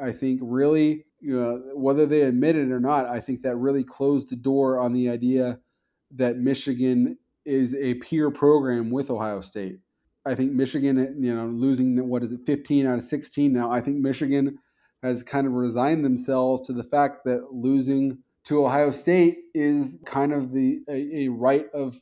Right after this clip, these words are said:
fall for them at this point. It's part of the identity of Michigan football. Yeah, we, we play Ohio State ev-, or we play Notre Dame every year.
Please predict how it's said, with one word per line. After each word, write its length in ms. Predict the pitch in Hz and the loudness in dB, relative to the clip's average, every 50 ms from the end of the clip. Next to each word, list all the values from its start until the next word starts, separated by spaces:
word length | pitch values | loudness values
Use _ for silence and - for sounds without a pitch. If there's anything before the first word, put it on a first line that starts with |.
| _ _ | _ _
fall 300 | - 151 160 196 190 143 | 2 6 6 6 6 4
for 180 | - - 127 117 | 2 -4 -6 -6
them 380 | 107 107 104 98 92 95 95 - _ _ _ - | -4 -6 -6 -6 -8 -10 -12 -18 _ _ _ -8
at 180 | 135 123 127 - | -8 -6 -6 -4
this 140 | 127 120 123 | -6 -6 -6
point. 320 | - - 127 127 127 127 | -4 -2 0 0 0 0
It's 220 | 131 123 120 123 | -2 -4 -6 -6
part 220 | - - 131 127 131 | -6 -4 -2 -2 0
of 60 | 127 | 0
the 120 | 131 131 | 0 0
identity 420 | 131 131 127 135 139 139 139 143 143 | 0 0 0 0 0 2 2 0 0
of 80 | 139 | 0
Michigan 420 | 139 143 143 143 147 147 147 143 143 | 0 -2 -4 -4 -4 -4 -4 -2 -2
football. 360 | - 180 170 175 131 120 117 | -2 -2 -2 0 0 0 0
Yeah, 280 | 117 123 131 135 139 139 | 0 2 2 4 4 2
we, 260 | 135 139 139 139 143 | 2 2 0 0 -2
we 240 | 139 139 135 131 127 | -4 -4 -4 -4 -4
play 200 | 127 - 139 135 | -4 -2 0 0
Ohio 260 | 135 127 139 143 143 | 2 2 2 2 2
State 320 | 135 - - 160 160 160 | 0 0 0 0 2 2
ev-, 140 | 156 151 151 | 2 2 2
or 260 | 156 170 160 160 139 | 0 -2 -4 -4 -2
we 120 | 131 127 123 | 0 0 0
play 160 | 131 143 135 | 0 -2 -2
Notre 200 | 135 131 127 127 | 0 -2 0 0
Dame 240 | 143 160 165 165 170 | 2 4 4 6 4
every 220 | 165 156 160 156 | 4 4 4 4
year. 360 | 156 160 160 160 156 156 - | 4 4 2 2 0 -2 -6